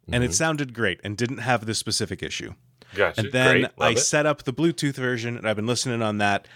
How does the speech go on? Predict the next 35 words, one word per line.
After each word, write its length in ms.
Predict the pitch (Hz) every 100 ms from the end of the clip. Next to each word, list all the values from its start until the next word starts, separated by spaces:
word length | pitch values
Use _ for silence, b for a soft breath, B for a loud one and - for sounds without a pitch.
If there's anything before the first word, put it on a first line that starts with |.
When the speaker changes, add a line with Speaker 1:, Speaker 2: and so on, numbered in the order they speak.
| B -
Speaker 1:
and 80 |
I 60 | 104
started 340 | - 160 151
hearing 220 | 131 120 113
the 60 |
specific 420 | - 107 113 98 98
issue. 380 | 92 - 92 - - -
But 80 | 135
when 100 | 127
I 60 |
put 260 | 117 170 170
on 120 | 151
the 80 | 120
Garage's 440 | 123 147 143 113
album, 300 | 113 101 101 -
I 120 | 95
don't 300 | 120 113 95
hear 180 | 90 73
it. 140 | - _ b b b b b b b _ _ 120
So 120 | -
I'm 80 | 135
not 160 | 151 185
sure 240 | - 170
where 160 | 151 143
the 140 | 131
issue 280 | 139 - 123
is. 260 | 120 117 -
I 80 | 123
think 300 | - 135 123
it 80 | 143
might 160 | 127 117
be 100 | 110
in 100 | 101
the 80 | 95
discs. 480 | 78 - - -